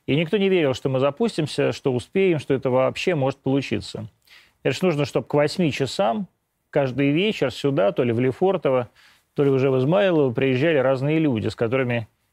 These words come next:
есть о чем поговорить, поспорить, посмеяться, поплакать, которые интересны и вам, и мне. Но уже через две недели в этой, вернее, вот в соседней там студии сидел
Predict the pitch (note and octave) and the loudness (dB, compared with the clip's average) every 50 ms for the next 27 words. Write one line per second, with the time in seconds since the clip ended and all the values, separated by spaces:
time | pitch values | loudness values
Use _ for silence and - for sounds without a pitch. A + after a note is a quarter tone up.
0 | _ _ - B2+ C3 C#3 C#3+ - - C3+ B2 - C#3 A#2+ G#2 A#2 A2 A2 B2 B2+ | _ _ -4 0 0 0 0 0 0 -2 0 0 -2 -2 -2 -4 -2 0 2 2
1 | D3 F3+ G#3+ - - B2 A2 - - - F3 F#3+ E3+ - - - - - A#2 G#2+ | 2 0 -2 -2 -2 -4 -4 -2 -2 0 0 0 0 -4 -10 -10 -6 -4 -2 0
2 | G#2+ A#2+ C#3 C#3 - - B2+ A#2 A2+ - _ _ _ _ _ _ _ - - D#3 | 0 0 -2 -2 -4 -6 -4 -6 -6 -8 _ _ _ _ _ _ _ -2 -2 -2
3 | C3+ - A#2+ A#2 B2+ C#3 - B2+ A2 - - _ _ _ _ - - C3+ D#3+ E3+ | 0 0 0 0 0 0 0 -4 -6 -6 -12 _ _ _ _ -4 -2 0 0 0
4 | D#3+ C#3 A#2 D#3 E3 F#3 E3+ - D#3+ C#3 C3+ C3+ C#3 F3 G3+ A3 G#3 - C#3 D3+ | 0 0 0 0 0 0 -2 -2 0 0 2 2 2 2 2 0 0 -2 -2 0
5 | D#3+ D#3 C#3 A#2+ A2 F#2 F2+ - _ _ _ _ _ _ _ _ _ _ _ - | 0 0 0 -2 -2 -4 -6 -12 _ _ _ _ _ _ _ _ _ _ _ -20
6 | - - - - - _ _ _ _ _ _ _ - D3 F3 G#3+ F#3+ F#3 G#3 F3+ | -20 -20 -20 -20 -20 _ _ _ _ _ _ _ -4 -2 0 2 2 2 2 2
7 | F#3+ E3+ D#3+ D3 D3 F#3 F#3 E3 E3 D#3 F3+ B3+ B3+ G3 E3 E3 D#3 D3 C3+ C3 | 0 0 2 2 4 2 4 2 2 0 2 2 2 4 2 2 2 2 0 0
8 | B2+ A2+ - _ _ _ - - C3 C#3 C#3 D3 C3+ B2+ A#2+ A2+ - - - C#3+ | -2 -4 -8 _ _ _ -6 -2 -2 0 0 0 0 0 -2 -4 -6 -2 -2 -2
9 | C#3 C3+ - - C3+ A#2+ G#2 G#2+ A2 A2 G#2 A#2 G#2 G#2+ - - - A3 A3+ F#3+ | -2 0 0 0 0 0 0 -2 -4 -4 -4 -4 -4 -4 -6 -4 -4 -2 0 0
10 | D3+ C3 B2+ A#2+ _ _ _ _ _ _ - - - - - _ - - - C#3 | 0 -2 -2 -6 _ _ _ _ _ _ -20 -20 -20 -20 -20 _ -12 -4 -2 0
11 | C3+ D#3 G3 A3 A3+ G3+ | 2 2 2 2 0 -2